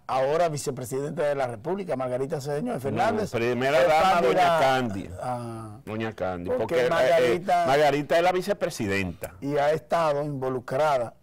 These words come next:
Speaker 1: en esos trabajos también.
Speaker 2: Cuando fue, cuando fue primera dama.
Speaker 1: Ujú.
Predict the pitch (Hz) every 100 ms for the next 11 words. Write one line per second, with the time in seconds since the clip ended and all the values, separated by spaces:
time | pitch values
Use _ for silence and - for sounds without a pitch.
0 | _ - 127 127 131 127 135 123 123 127
1 | - 107 101 87 76 - - 131 131 131
2 | 120 135 143 151 147 131 131 123 123 -
3 | 151 165 135 131 107 87 80 78 - -
4 | 143